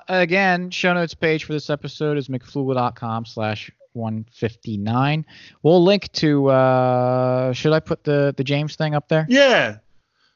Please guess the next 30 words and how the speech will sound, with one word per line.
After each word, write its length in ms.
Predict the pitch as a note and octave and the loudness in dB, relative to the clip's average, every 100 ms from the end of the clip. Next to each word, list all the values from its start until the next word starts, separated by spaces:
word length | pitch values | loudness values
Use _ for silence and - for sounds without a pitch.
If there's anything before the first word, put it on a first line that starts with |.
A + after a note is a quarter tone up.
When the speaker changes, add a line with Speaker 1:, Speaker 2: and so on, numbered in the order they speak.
| - _ | -20 _
Speaker 2:
Yeah. 200 | D#3+ D#3+ | -4 -2
Speaker 1:
You 60 | C3 | -2
set, 180 | - C3+ _ _ _ | -4 -10 _ _ _
set 160 | - C#3+ | -2 0
up 80 | C#3+ | 2
a 40 | |
GoFundMe? 640 | C#3 C#3 - C#3 C#3+ C#3+ - _ _ _ _ _ _ - | 2 2 2 0 2 -2 -6 _ _ _ _ _ _ -8
Speaker 2:
Yeah, 160 | D3+ | -2
we 60 | C#3+ | 0
Speaker 1:
for 80 | C#3 | 0
Speaker 2:
set 40 | |
Speaker 1:
him? 60 | F#3 | -2
Speaker 2:
up 180 | F#3 | -6
a 160 | D#3+ C#3 | -8 -6
GoFundMe, 640 | B2+ C3+ C3 B2+ B2 B2 A#2+ | -4 -4 -4 -8 -6 -6 -8
just 180 | - | -10
trying 240 | - C#3+ C3 | -6 -4 -4
to 40 | |
get, 320 | A2+ A#2+ B2+ - _ | -4 -4 -6 -10 _
raise 240 | E3 D3+ C#3+ | -6 -4 -4
some 160 | B2+ | -6
money 180 | A#2 A#2+ | -4 -6
for 220 | A#2+ B2+ | -4 -2
him. 100 | B2 | 0
He's, 460 | C#3+ C#3 - - - | -2 -4 -6 -12 -4
like 220 | C#3+ C3+ | -2 -2
we 80 | D3+ | -2
said, 380 | C#3 D#3 D#3 D3 | -2 0 2 2
he's 160 | C#3+ C#3 | 0 -2
been 500 | - D#3 D#3 D3 | 2 2 4 2